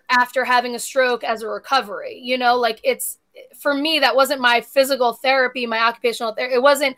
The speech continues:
a therapy that I used to recover from an injury.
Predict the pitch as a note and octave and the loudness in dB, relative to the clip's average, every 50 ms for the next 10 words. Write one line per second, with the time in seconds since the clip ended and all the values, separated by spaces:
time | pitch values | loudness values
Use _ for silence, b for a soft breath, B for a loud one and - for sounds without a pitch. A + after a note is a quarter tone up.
0 | b b b b b - - - C4 C4 C#4 C#4 C4+ C4+ B3+ A#3+ A#3+ A#3 A3+ A3+ | b b b b b -14 -4 0 2 2 2 2 2 2 4 4 4 4 2 0
1 | B3 B3+ B3+ - - - B3 A3 G#3+ - - B3 B3 A#3+ A#3 - - A3 G#3+ A3 | -2 -2 -2 -4 -2 -4 -4 -2 -4 -2 0 0 2 2 0 -2 -2 -4 -4 -2
2 | A#3 C4 C4 F4 B3 B3+ A#3+ A#3 A3+ G#3+ B | -2 -2 -2 0 2 2 4 4 2 0 B